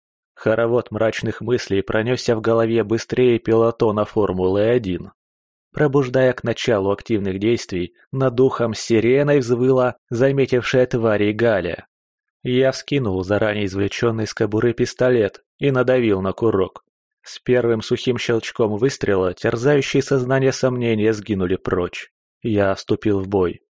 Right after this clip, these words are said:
Понеслось. По трем патрульным до столкновения я успел отщелкать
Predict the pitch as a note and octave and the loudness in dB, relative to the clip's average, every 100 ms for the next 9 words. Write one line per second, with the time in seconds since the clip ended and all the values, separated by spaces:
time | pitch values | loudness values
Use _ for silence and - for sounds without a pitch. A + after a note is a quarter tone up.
0 | _ _ - A#2+ B2+ C3 C3+ A#2+ G2 E2+ | _ _ -2 0 0 0 2 2 2 -2
1 | - - _ _ _ _ _ _ - B2+ | -10 -18 _ _ _ _ _ _ -4 -2
2 | C#3 D#3 C#3 C#3+ C#3 D3+ C3 A2 G2+ G#2+ | 2 2 2 -2 2 2 4 2 0 -2
3 | A2+ G#2 G#2 G#2 A2+ A2 G2 G2 G2 - | 0 -2 0 2 2 2 2 2 0 -2
4 | - G2 G2+ - G#2 G2 G2+ - | -2 0 0 0 -2 0 -4 -6